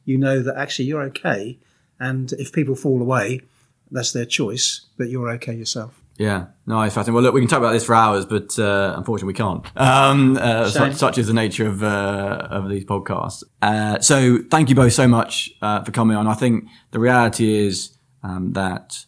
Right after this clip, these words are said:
Speaker 2: wealth, success comes with, you know, all sorts of psychological
Speaker 1: Yes.
Speaker 2: and financial
Speaker 1: Yeah.
Speaker 2: aspects to it,
Speaker 1: Yeah.
Speaker 2: outside of,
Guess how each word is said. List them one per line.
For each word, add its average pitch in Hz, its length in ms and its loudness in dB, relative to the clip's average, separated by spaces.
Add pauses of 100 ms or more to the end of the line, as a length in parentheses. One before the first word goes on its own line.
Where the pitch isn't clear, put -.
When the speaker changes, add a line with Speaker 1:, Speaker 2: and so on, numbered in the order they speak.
(260)
Speaker 2:
wealth, 110 560 0
success - 840 -4 (240)
comes 107 300 0
with, 90 360 -6 (220)
you 104 80 -8
know, - 60 -8
all 127 200 0
sorts 101 300 -4
of 95 60 -12
psychological 98 840 -6
Speaker 1:
Yes. 101 280 -6
Speaker 2:
and 107 220 0
financial 98 680 -6
Speaker 1:
Yeah. 98 140 -6
Speaker 2:
aspects 101 420 -6
to 107 120 -2
it, - 320 -2
Speaker 1:
Yeah. 92 220 -14
Speaker 2:
outside 104 520 2
of, 95 360 -2